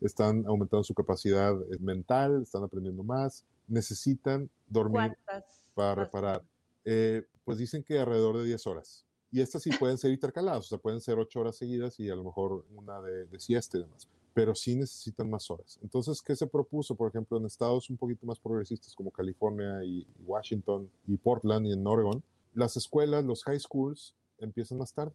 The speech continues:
Speaker 1: empiezan a las nueve.
Speaker 2: Súper.
Speaker 1: Y se ha visto que reduce el índice de depresión y ansiedad de los, de los adolescentes,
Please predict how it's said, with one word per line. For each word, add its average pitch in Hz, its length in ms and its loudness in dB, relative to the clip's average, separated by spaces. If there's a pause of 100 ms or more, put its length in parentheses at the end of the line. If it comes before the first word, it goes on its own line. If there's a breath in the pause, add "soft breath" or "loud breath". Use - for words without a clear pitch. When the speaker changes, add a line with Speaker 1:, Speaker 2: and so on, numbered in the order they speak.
(200)
Speaker 1:
empiezan 110 380 -6
a 113 40 2
las 107 120 2
nueve. 113 320 0 (360)
Speaker 2:
Súper. - 640 -8
Speaker 1:
Y 117 180 4
se - 320 -2
ha 127 80 6
visto 135 320 0
que 127 180 2
reduce 127 760 2 (160)
el 104 320 -4
índice 110 480 -2
de 95 320 2
depresión 104 560 -4
y 104 40 0
ansiedad 98 340 -2
de 98 80 0
los, - 380 -8 (120)
de 92 100 -6
los 92 180 -8
adolescentes, 127 840 0